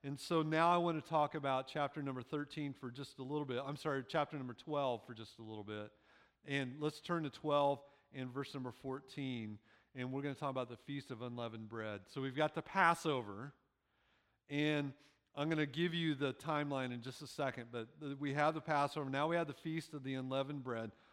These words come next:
What is the Feast of the Unleavened Bread? Verse number fourteen of Exodus chapter twelve. "This day shall be for you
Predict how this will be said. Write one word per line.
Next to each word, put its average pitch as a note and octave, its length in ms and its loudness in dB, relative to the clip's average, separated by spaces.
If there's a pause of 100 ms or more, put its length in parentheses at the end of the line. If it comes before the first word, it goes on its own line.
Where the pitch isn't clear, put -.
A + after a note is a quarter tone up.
(200)
What D#3 260 0
is D#3+ 220 4
the C#3+ 100 -6
Feast C3+ 360 -6
of A#2 80 -10
the A#2 80 -4
Unleavened G#2+ 440 -6
Bread? G#2 300 -4 (580)
Verse D3 220 -2
number D3+ 160 -2
fourteen D#3 640 -4
of G#2+ 160 -8
Exodus C3+ 420 -6
chapter C3 380 -4
twelve. A#2 480 -2
"This D#3 200 -2
day D3+ 320 0
shall C3 200 -4
be C3+ 160 -4
for D3 180 -6
you C#3+ 260 0